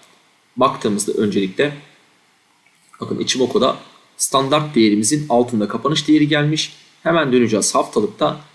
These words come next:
kendimize bakın haftalıkta mavinin üzerinde hafta kapanışını yapması hissenin yukarı yönlü hareket etme isteğini bize gösteriyor.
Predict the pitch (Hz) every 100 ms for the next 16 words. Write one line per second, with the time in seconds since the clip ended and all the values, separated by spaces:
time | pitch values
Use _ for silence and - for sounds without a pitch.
0 | _ 151 151 110 104 131 147 147 - 131
1 | 127 117 131 - 110 104 - 160 - -
2 | - 113 120 131 147 175 170 131 123 110
3 | 104 101 120 156 165 147 104 - 110 151
4 | 151 - - 170 - _ _ 196 190 143
5 | 151 170 151 151 165 160 117 127 180 180
6 | - _ 127 135 185 185 - 120 110 104
7 | - 156 - 123 123 185 185 - _ -
8 | 123 151 147 147 - 107 131 170